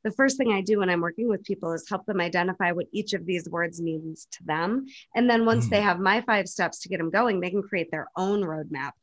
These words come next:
Speaker 1: to their personal healing. And that's power to me, that you're the expert on you.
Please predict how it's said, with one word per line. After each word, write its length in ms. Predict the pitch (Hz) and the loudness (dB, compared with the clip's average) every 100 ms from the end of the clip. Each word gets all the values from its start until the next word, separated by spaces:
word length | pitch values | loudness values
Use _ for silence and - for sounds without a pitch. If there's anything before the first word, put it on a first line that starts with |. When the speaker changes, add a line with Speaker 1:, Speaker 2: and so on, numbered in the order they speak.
| _ - - | _ -20 -6
Speaker 1:
to 120 | 233 | 0
their 160 | 208 196 | 2 0
personal 420 | 190 165 156 151 | -2 -6 -6 -8
healing. 380 | 160 - - 165 | -8 -10 -8 -2
And 160 | 214 | 2
that's 300 | 226 254 254 | 4 4 0
power 400 | - - 202 180 | -4 2 2 2
to 200 | 160 - | -2 -6
me, 260 | 160 170 135 | -4 -4 -4
that 220 | 170 160 - _ _ - | -4 -4 -6 _ _ -14
you're 520 | 185 175 220 233 262 | -8 2 4 6 4
the 160 | 233 170 | 2 0
expert 400 | 170 - - 160 | -2 -4 -6 -4
on 260 | 151 151 | -4 -4
you. 280 | 156 156 151 | -4 -6 -6